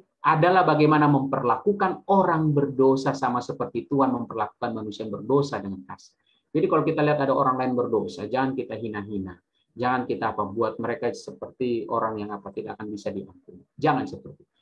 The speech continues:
Tapi kita harus perlakukan mereka dengan baik. Karena kita pun juga sudah, kita juga orang yang berdosa, yang Tuhan juga akan apa, ampuni. Murah hati berkaitan dengan membagikan keselamatan kepada semua orang. Jadi kita juga harus mau apa? Membagikan keselamatan itu kepada semua orang.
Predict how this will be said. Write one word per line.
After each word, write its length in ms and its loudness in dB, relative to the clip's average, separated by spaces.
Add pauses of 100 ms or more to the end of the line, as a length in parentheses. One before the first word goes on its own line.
(140)
Tapi 240 -2
kita 80 0
harus 160 -6
perlakukan 400 -4
mereka 240 -8
dengan 240 -10
baik. 80 -20
Karena 240 0
kita 160 -2
pun 160 -4
juga 240 2
sudah, 240 -4 (560)
kita 160 2
juga 240 4
orang 240 0
yang 80 -4
berdosa, 480 0
yang 240 -6
Tuhan 160 -2
juga 320 -6
akan 240 -8
apa, 40 -20 (120)
ampuni. 400 -6 (800)
Murah 320 8
hati 400 4
berkaitan 480 4
dengan 240 6
membagikan 480 2
keselamatan 720 -2
kepada 240 -8
semua 400 -16
orang. 160 -20
Jadi 320 -2
kita 160 2
juga 180 4
harus 140 -2
mau 240 2
apa? 240 -2 (240)
Membagikan 560 2
keselamatan 640 -4
itu 240 -10
kepada 240 -10
semua 320 -18
orang. 80 -20